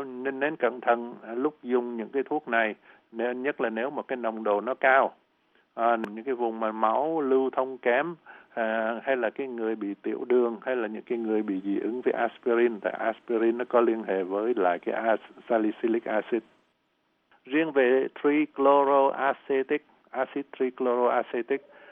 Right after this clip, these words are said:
mà vị thính giả ở đây hỏi thì cần phải thoa thuốc nhiều lần. Ví dụ như là người ta, ờ, khuyên là một,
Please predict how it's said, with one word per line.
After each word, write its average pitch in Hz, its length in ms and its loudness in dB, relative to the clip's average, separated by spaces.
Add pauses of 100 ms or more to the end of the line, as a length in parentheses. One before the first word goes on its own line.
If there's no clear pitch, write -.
(200)
mà 113 340 2
vị 107 220 -4
thính 131 200 -10
giả 120 160 0
ở 107 180 -4
đây 123 200 0
hỏi 117 360 2 (100)
thì 113 300 0
cần 117 300 -2 (100)
phải 104 280 -2
thoa 127 240 0
thuốc 147 300 -10
nhiều 113 340 -2
lần. 110 200 4 (640)
Ví 127 180 -2
dụ 107 300 0
như 120 140 -4
là 123 120 0
người 110 180 -6
ta, 120 280 0 (440)
ờ, 107 360 -8
khuyên 120 400 -2
là 107 200 2
một, 104 180 -6